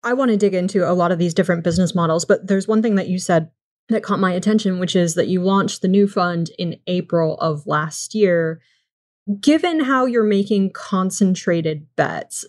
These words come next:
I, I guess I'm just curious what it was like actually w-, launching the fund at that time period and whether or not, I'm not sure how to phrase this, but,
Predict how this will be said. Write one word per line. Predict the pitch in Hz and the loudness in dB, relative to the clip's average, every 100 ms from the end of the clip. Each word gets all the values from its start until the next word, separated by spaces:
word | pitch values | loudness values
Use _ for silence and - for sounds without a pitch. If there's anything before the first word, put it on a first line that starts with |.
| - | -8
I, | 170 | -6
I | - | -2
guess | 254 320 | 2 2
I'm | 339 | 2
just | 339 311 - | 0 -2 -4
curious | - 226 214 175 - | 2 4 4 2 -2
what | 196 170 196 | -8 2 4
it | 202 | 4
was | - 185 | 2 0
like | 180 170 | 0 0
actually | 170 165 - 165 160 - _ _ _ | -4 -6 -4 -4 -4 -10 _ _ _
w-, | 170 - _ - | -12 -12 _ -2
launching | 196 208 214 214 180 | 2 4 2 0 -2
the | |
fund | 185 175 151 147 160 - _ _ _ | -2 -2 0 -2 -4 -8 _ _ _
at | 180 170 | -4 0
that | 160 180 - | 0 0 -2
time | - 175 170 170 | -2 0 2 0
period | 165 151 143 - - - - _ _ _ _ - | 0 -2 -2 -6 -8 -10 -14 _ _ _ _ -2
and | 214 202 | 0 2
whether | 214 226 240 226 | 0 2 2 2
or | 220 | 2
not, | 208 196 185 180 165 - _ _ _ _ _ _ 131 - _ _ _ _ | 2 2 0 0 -2 -8 _ _ _ _ _ _ -16 -16 _ _ _ _
I'm | 214 | 2
not | 226 226 | 2 0
sure | 233 | -2
how | |
to | 214 | -2
phrase | 185 185 175 | 0 -2 0
this, | 143 160 | -2 0
but, | - - | -2 -4